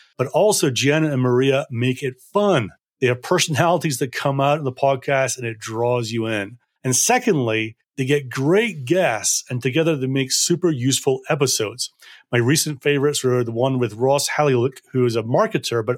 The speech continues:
also just published the book Cyber for Builders, all about how to start a cybersecurity company,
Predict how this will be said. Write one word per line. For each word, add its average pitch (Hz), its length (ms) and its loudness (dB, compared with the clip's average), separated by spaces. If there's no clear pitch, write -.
also 190 320 2
just 185 400 0
published 151 400 -2
the 139 80 -10
book 131 300 -2
Cyber 147 500 0
for - 160 -4
Builders, 110 680 -2
all 143 180 2
about 143 240 0
how 135 100 0
to 123 80 -2
start 127 540 0
a - 20 -20
cybersecurity 113 680 -4
company, 117 540 -4